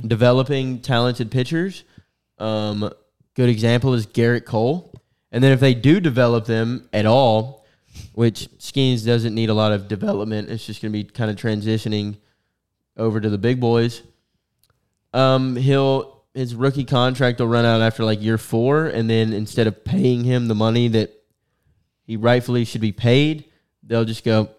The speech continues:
"Eh, we had our fun with you. We got your first three or four good years."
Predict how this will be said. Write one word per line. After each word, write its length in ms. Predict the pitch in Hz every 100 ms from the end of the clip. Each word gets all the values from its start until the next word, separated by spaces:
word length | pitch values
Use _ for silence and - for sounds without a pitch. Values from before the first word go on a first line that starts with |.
| _ -
"Eh, 400 | 123 131 131 120
we 140 | 110 120
had 120 | 139
our 120 | 139
fun 280 | 135 147 139
with 120 | 127
you. 240 | 120 120 117
We 140 | 120 117
got 180 | 131 127
your 100 | 135
first 280 | 151 147
three 160 | 143 135
or 60 | 123
four 220 | 127 120
good 180 | 120 117
years." 340 | 120 120 117